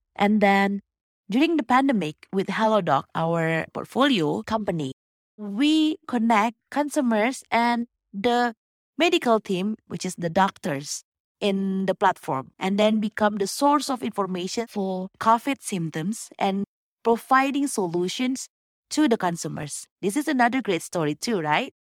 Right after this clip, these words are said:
We have and always been building great synergies with our portfolio.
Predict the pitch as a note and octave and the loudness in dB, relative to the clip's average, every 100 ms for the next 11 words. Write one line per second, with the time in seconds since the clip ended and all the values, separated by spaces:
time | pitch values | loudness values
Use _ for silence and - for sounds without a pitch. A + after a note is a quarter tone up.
0 | _ _ - D4+ - E4 F4 - G#3+ - | _ _ -2 -2 2 2 2 0 -2 -2
1 | B3+ C#4 - G3 F#3 A3+ A#3 A#3 A#3+ _ | 0 0 -2 -10 -4 -2 -2 -2 -8 _
2 | F#3 D4 F4+ D4+ B3+ F3+ F#3+ F#3 - - | 2 4 6 4 2 0 -2 -2 -4 2
3 | C4 D4 D#4 - - D3+ - _ _ F3 | 2 4 0 -4 -4 -6 -6 _ _ 2
4 | G3 G3+ G3 G#3 - - F3 - C4+ G#3+ | 4 4 2 -2 -10 -8 -6 2 4 4
5 | C3 - | -2 -8